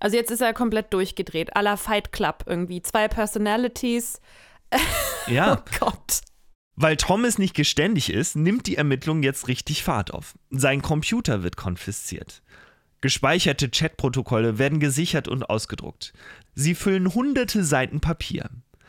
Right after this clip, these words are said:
Speaker 2: Am Tatort wird ein Pfirsichkern gefunden mit Thomas Montgomerys D N A. Die Tatwaffe wird zwar nie gefunden, aber die Polizei findet ein altes Foto von Cindy, seiner Ehefrau, wo im Hintergrund die Waffe zu sehen ist.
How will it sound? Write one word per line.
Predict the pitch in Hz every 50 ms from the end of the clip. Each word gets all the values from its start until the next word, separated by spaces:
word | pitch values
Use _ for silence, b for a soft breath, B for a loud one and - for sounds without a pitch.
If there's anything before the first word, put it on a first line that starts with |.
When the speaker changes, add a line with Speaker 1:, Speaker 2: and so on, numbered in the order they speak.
| B B B B B B B
Speaker 2:
Am | B 156 165 170
Tatort | - 156 139 131 135 139 - - 147 160 170 170 - 143
wird | 135 147 156 - -
ein | 143 147 147
Pfirsichkern | - - - 226 226 143 117 117 - - - 123 110 113 117
gefunden | 110 - - 123 117 117 - - 160 156
mit | 139 135 -
Thomas | - - 131 135 147 156 - -
Montgomerys | 139 139 135 123 - 113 113 113 117 131 143 - -
D | - 113 110
N | 113 131 -
A. | 131 120 87 - - _ _ _ B B B B B B B B
Die | 123 117
Tatwaffe | - - - 147 165 170 - 139 113 - - 110 98 98
wird | 107 - -
zwar | - 110 104
nie | 104 104 92
gefunden, | 107 101 - 165 160 - - - 127 127 - _ -
aber | - 131 131 139 139
die | 151 156
Polizei | - - 170 165 170 - - - 139 123 139 160
findet | - - 156 151 147 - -
ein | 123 135 -
altes | - 117 120 - 143 139
Foto | - - - 175 175 - 139
von | 127 - 127 120
Cindy, | 120 - - 185 170 151 107 98
seiner | 90 98 98 107 110 -
Ehefrau, | - 151 170 135 110 - - 104 104 107 101 B B B B B B B
wo | - 143 160
im | 170
Hintergrund | 175 190 208 208 - 190 143 147 147 156 -
die | 175 131
Waffe | 104 95 92 - 113 101
zu | - - 127
sehen | 120 98 110 95 87 -
ist. | - 92 - - - - -